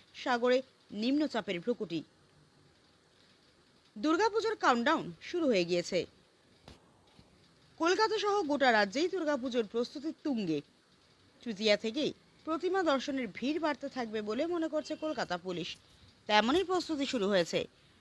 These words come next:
কিন্তু এরই মধ্যে সিঁদুরের মেঘ দেখা দিয়েছে আবহাওয়া নিয়ে। পুজোর দিনগুলিতে কেমন থাকবে আবহাওয়া,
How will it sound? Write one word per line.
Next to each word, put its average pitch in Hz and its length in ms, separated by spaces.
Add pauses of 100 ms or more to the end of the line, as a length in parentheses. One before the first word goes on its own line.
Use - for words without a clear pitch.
(260)
কিন্তু 370 200
এরই 359 340
মধ্যে 415 280
সিঁদুরের 320 380
মেঘ 285 180
দেখা 262 240
দিয়েছে 311 300
আবহাওয়া 214 480
নিয়ে। 170 220 (500)
পুজোর 330 300
দিনগুলিতে 277 460
কেমন 233 280
থাকবে 247 380
আবহাওয়া, 320 460